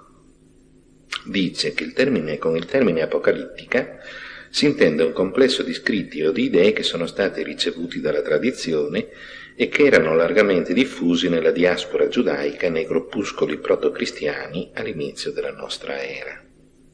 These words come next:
Questa è una definizione molto ambigua e anche poco precisa, perché non è vero che sia solo nella nostra era,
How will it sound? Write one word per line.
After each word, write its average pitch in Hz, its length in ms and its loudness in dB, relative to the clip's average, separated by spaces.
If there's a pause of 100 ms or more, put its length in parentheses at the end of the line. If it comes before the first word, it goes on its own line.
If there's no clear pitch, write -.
(840)
Questa - 280 0
è - 20 6
una 78 100 2
definizione 76 680 -4
molto 76 580 0
ambigua 76 680 -2
e 73 100 0
anche 71 280 -4
poco - 260 0
precisa, 73 800 -6
perché - 300 -6
non 73 200 -8
è 71 80 -8
vero 80 440 2
che - 320 -12
sia - 280 -4
solo 76 440 -4
nella 69 240 -8
nostra 69 480 -6
era, 69 360 -6